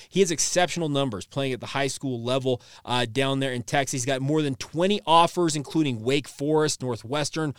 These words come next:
Harvard, Yale, Utah State, among others. So he's got some programs who are absolutely, uh, after him. But B Y U gave him that offer, and he told, uh, Vanquish the Foe, Robbie McCombs,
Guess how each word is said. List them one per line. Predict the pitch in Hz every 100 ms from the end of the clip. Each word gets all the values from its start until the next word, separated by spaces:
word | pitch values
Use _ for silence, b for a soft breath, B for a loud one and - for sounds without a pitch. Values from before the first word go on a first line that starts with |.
| B B
Harvard, | - 151 185 170 185 175
Yale, | 107 101 123 160 175 143
Utah | 127 156 175 151
State, | - 123 135 156
among | 131 127 123 -
others. | 143 170 -
So | 117 - B B B
he's | 196
got | 302 294 233 -
some | - 175
programs | - 196 160 139 120 - b
who | -
are | 151 151
absolutely, | 175 180 - 151 135 170 147 139 123 123
uh, | 123 123 117 - -
after | 139 160 165 156
him. | 160
But | 107
B | 143 180
Y | 170 160
U | 147 160
gave | 143 156
him | 151
that | 131
offer, | 139 139 151
and | 143
he |
told, | 135 196 190 156
uh, | 135
Vanquish | 160 156 147
the | 120
Foe, | - 147 139
Robbie | 135 139
McCombs, | 127 120 151 143